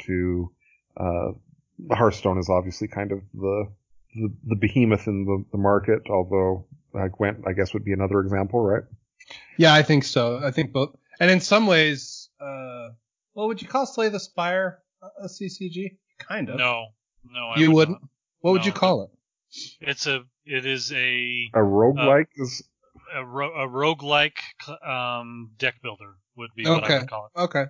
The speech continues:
Speaker 2: All right. All
Speaker 3: There,
Speaker 2: right.
Speaker 3: there, there is no packs. I don't buy anything and collect anything. Um, there's D L C, but there's not. You don't buy a pack and look for s-, rare cards like you would in, um, uh, um,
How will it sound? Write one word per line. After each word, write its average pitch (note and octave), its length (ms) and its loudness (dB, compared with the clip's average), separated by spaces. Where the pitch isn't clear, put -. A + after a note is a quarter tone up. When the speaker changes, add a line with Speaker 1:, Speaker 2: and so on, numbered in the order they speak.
Speaker 2:
All F3+ 160 0
right. D#3+ 140 -4
All E3+ 80 -10
Speaker 3:
There, E3+ 80 -2
Speaker 2:
right. D3 60 -4
Speaker 3:
there, C3+ 180 -2
there D3+ 160 4
is D3 180 -2
no D3 140 -4
packs. C3 520 -2
I B2+ 100 -6
don't C3 260 -12
buy B2 260 -2
anything A#2+ 460 -12
and A2+ 120 -16
collect A#2 420 -14
anything. A2 640 -12
Um, A2+ 160 -8
there's A#2+ 200 -6
D D3+ 160 2
L B2+ 120 2
C, C#3 400 -4
but A#2 140 -12
there's A2 280 -8
not. A2+ 280 -8
You F#3+ 340 -12
don't D3 200 -2
buy B2+ 180 4
a A2 80 0
pack A#2+ 400 -2
and A#2+ 160 -16
look A#2+ 140 -16
for A#2+ 120 -12
s-, - 520 -16
rare A#2 260 -4
cards G#2+ 640 -6
like A#2+ 220 -4
you A#2 120 -8
would A2 360 -6
in, G#2+ 520 -8
um, G2 600 -14
uh, C#2+ 800 -20
um, G2 380 -18